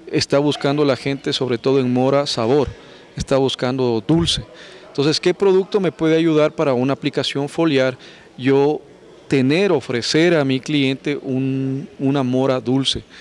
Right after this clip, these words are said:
Estamos usando Sugar Express, un cuatro diez cuarenta, con una tecnología de entrega transcuticular, ¿sí? Este producto es bondadoso porque viene acompañado de aminoácidos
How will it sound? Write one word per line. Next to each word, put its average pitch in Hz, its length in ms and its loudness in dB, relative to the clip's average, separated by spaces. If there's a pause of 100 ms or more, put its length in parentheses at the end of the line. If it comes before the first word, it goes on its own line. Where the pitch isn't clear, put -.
(520)
Estamos 151 380 0
usando 139 340 0
Sugar 143 380 2
Express, 151 500 -4
un 135 140 -6
cuatro 131 400 -4
diez 131 260 -6
cuarenta, 143 600 0 (440)
con 135 240 0
una 147 280 0
tecnología 143 960 0 (580)
de 143 60 2
entrega 147 420 2
transcuticular, 151 1200 -2
¿sí? 139 460 -6
Este 156 180 -6
producto 151 300 -2
es 139 60 -2
bondadoso 147 500 0
porque 143 280 -6
viene 127 220 0
acompañado 123 560 -2
de 127 100 4
aminoácidos 143 840 0